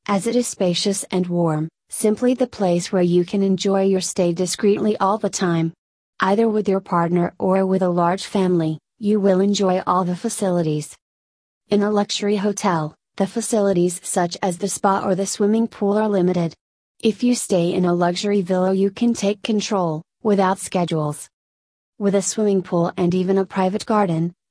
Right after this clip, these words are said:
your new home will be transformed into a private haven where you will have the opportunity to do whatever you want at any time. Baths at midnight, impromptu massages in the afternoon,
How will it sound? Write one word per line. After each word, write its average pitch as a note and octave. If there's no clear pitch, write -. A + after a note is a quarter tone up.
your G3+
new F#3
home F3
will E3+
be F#3
transformed F#3+
into F#3+
a E3+
private G3+
haven F3+
where F3+
you F#3+
will G#3+
have G3
the G#3
opportunity G3
to G3
do F3+
whatever F3+
you A3
want G3
at F#3+
any F#3+
time. F3
Baths F3
at F#3
midnight, F#3+
impromptu F#3
massages F3+
in G#3+
the B3
afternoon, F3+